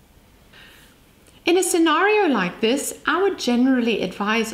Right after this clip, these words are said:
all my clients to overexpose the shot by at least plus one. Reason being, the relatively dark hippo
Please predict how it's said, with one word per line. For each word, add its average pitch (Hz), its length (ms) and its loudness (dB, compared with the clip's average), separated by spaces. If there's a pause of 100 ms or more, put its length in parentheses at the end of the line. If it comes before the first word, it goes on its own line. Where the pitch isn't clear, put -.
all 294 120 0
my 269 180 2
clients 208 640 -4
to - 120 -6 (140)
overexpose 254 800 -2
the 208 60 -6
shot 208 380 -6
by 247 180 -6
at 254 180 -4
least 269 480 -2
plus 214 400 -6
one. 190 360 -4 (600)
Reason 269 420 2
being, 294 560 0 (200)
the 190 400 -4
relatively 311 680 -2
dark 202 380 -2
hippo 269 560 -2